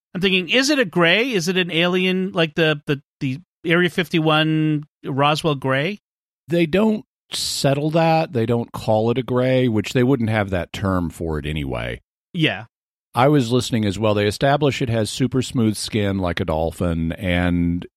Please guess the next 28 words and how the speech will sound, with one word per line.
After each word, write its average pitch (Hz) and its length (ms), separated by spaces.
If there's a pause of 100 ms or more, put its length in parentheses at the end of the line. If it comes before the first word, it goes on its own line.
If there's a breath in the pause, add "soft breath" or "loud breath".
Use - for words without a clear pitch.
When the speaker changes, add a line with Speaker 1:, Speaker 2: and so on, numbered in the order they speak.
(100)
Speaker 2:
even 147 240
though 123 220 (240)
it's 107 260
apparently 143 640
a 98 60
female, 90 680 (420)
Rathbone 104 1000
refers 110 680
to - 120
the, 95 380
and 101 160
we'll 104 100
meet 127 200
more 98 280
of 76 100
these 78 260
aliens 73 680 (300)
Speaker 1:
Mm. 135 280
Speaker 2:
later, 85 340
but 85 340
Rathbone 101 500
refers 92 420
to 104 100
them 92 120
as 85 200
little 101 260
gray 92 280
men. 78 500